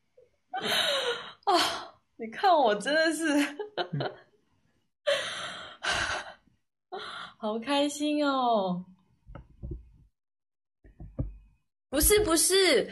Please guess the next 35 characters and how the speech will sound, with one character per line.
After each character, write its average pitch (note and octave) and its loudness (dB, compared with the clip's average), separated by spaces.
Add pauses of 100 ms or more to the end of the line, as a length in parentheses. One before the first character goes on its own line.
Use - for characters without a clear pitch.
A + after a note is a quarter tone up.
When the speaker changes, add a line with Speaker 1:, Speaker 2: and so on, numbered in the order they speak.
(200)
Speaker 1:
是 G4+ 4
那 F#4+ 4
个 C#4 4
邀 E4+ 6
请， B3+ 2
就 B3+ 0
是 C4+ 0
应 B3+ 0
该 C#4+ 4
是， C#4+ 2 (200)
呃， G3 4
网， F#3 0
就 G#3+ -4
是 A#3+ 0
我 A3 4
们 G3 0
连 F#3+ 4
线 C#4+ 2
啦， - -6
不 A3+ -4
是， C4+ -4
就 B3+ -2
是 A#3 -2
去 - -6
那 G3 -4
边。 F3 -8 (1300)
You A#3 0
guys C4+ 4
are C#4 4
great. A#3+ 2
Thank B3+ -4
you. A3+ -4 (1700)
Good A3+ -6
night. G3 -10
Yay. G3+ -8